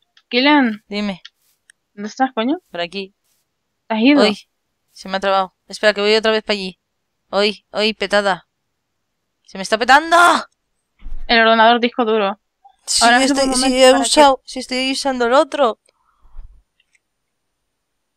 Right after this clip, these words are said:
Speaker 2: Bueno, pues yo creo que hasta aquí el capítulo de hoy, porque es que me, ya me está saturando el ordenador. Necesito ya otro disco duro. Madre mía, madre mía.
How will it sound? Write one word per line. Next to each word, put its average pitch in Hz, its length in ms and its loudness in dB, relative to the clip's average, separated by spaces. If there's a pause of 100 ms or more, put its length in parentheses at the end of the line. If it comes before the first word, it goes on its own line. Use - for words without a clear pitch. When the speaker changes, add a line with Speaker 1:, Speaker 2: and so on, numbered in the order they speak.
(340)
Speaker 2:
Bueno, 262 280 6
pues 247 100 4
yo 269 140 4
creo 277 180 8
que 247 80 4
hasta 226 200 4
aquí 226 120 2
el 226 80 4
capítulo 202 460 2
de 180 140 0
hoy, 175 100 0
porque 190 260 -2
es 202 140 -4
que 226 180 -2
me, 196 220 -6 (100)
ya 214 180 4
me 208 140 -4
está 208 300 0
saturando 190 560 -4
el 185 160 -4
ordenador. 165 520 -6 (100)
Necesito 190 520 -8
ya 175 180 -2 (420)
otro 190 260 -4
disco 180 280 -6
duro. 165 220 -10
Madre 170 300 -4
mía, 104 240 -16
madre 113 300 -16
mía. 180 180 -18